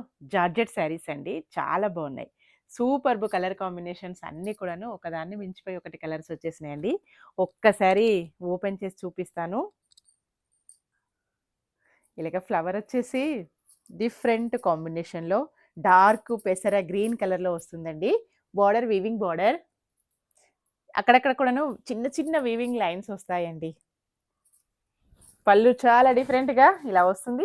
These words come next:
మంచి మామిడి పిందెల డిజైన్. బ్లౌజ్ నీట్‌గా ప్లెయిన్ వచ్చేసి కొంచెం వీవింగ్ లైన్స్ వస్తాయి. హ్యాండ్స్‌కి సేమ్ శారీ బోర్డర్ అయితే కంటిన్యూగా వచ్చేసిందండి.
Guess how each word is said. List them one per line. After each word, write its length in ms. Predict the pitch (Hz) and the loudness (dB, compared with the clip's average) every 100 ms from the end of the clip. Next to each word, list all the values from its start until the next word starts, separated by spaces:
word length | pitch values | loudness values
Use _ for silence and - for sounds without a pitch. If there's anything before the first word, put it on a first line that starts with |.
| 403 | -2
మంచి 240 | 220 226 | -4 -4
మామిడి 320 | 226 185 190 196 | -4 -2 -2 -2
పిందెల 280 | 196 190 180 | -6 -4 -4
డిజైన్. 380 | 175 190 269 - _ _ _ 185 | -4 -2 -2 -6 _ _ _ 6
బ్లౌజ్ 340 | 220 233 240 | 12 12 10
నీట్‌గా 480 | 226 226 269 254 233 | 2 0 -2 2 4
ప్లెయిన్ 440 | 240 208 202 220 240 | 4 2 4 4 0
వచ్చేసి 420 | 233 240 220 320 349 247 | -2 -2 0 0 -2 -2
కొంచెం 380 | 185 202 220 247 220 | -2 -2 -2 -2 0
వీవింగ్ 360 | 196 208 220 185 | 0 0 0 0
లైన్స్ 260 | 170 185 | -2 -4
వస్తాయి. 360 | 190 - 202 320 370 | -10 0 2 2 -2
హ్యాండ్స్‌కి 540 | 254 190 196 - 214 180 - _ _ _ | -4 -4 -6 -4 -4 -4 -8 _ _ _
సేమ్ 340 | 339 330 349 359 | 4 4 4 2
శారీ 260 | 311 262 | 2 2
బోర్డర్ 340 | 240 226 220 220 | 2 2 2 0
అయితే 200 | 226 226 | -2 -4
కంటిన్యూగా 640 | 214 202 196 233 214 208 208 | -4 -6 -4 -4 0 2 2
వచ్చేసిందండి. 720 | 190 202 208 196 196 208 | 2 -4 -8 -8 -6 -2